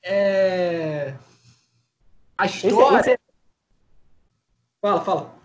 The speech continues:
Speaker 2: Não, não, pode falar, pode falar, depois eu falo.
Speaker 1: Não, pode perguntar, pergunta aí, pergunta logo.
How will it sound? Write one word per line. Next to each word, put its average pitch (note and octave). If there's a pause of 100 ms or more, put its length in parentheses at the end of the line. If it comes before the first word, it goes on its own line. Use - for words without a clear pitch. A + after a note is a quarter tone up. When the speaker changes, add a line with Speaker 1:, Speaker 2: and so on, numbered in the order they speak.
(500)
Speaker 2:
Não, F#3
não, A3+
pode G#3+
falar, G3
pode F3+
falar, C#3
depois B2
eu C3+
falo. - (880)
Speaker 1:
Não, C4
pode B3
perguntar, E4
pergunta C#4
aí, C4+
pergunta B3
logo. A#3